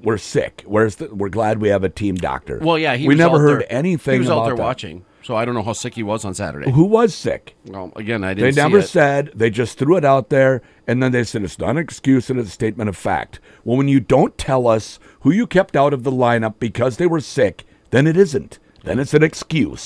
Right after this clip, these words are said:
Speaker 2: It's an excuse.
Speaker 1: And that was excuse making, which I didn't like.
Speaker 2: No.
Speaker 1: You got your rear ends handed to you. Uh, get over the sniffles.
Speaker 2: Yeah.
Speaker 1: I'm sorry, I, I have very little tolerance for that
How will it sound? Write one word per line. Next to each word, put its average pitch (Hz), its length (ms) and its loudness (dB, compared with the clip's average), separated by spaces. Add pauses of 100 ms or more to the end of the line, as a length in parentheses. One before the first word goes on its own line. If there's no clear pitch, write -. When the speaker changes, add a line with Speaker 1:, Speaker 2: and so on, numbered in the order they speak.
Speaker 2:
It's - 20 -14
an 82 80 -10
excuse. - 460 -16
Speaker 1:
And 117 160 -2
that 120 160 2
was 131 180 2
excuse 123 460 -2
making, 98 420 -2
which 90 220 -2
I 92 100 -6
didn't 160 220 -4
like. 220 440 -8
Speaker 2:
No. 85 260 -12
Speaker 1:
You 135 160 -2
got 139 200 -2
your 131 140 -2
rear 113 260 0
ends 135 280 0
handed 147 540 -2
to 104 200 0
you. 90 360 2 (360)
Uh, 120 260 2
get 156 200 4
over 180 260 4
the 117 120 -2
sniffles. - 840 -6
Speaker 2:
Yeah. 120 80 -16 (220)
Speaker 1:
I'm 120 100 -4
sorry, 135 320 4
I, 127 140 2
I 131 100 2
have 127 80 2
very 135 380 -2
little 139 400 0 (300)
tolerance 143 600 -2
for 113 180 -6
that 98 320 -4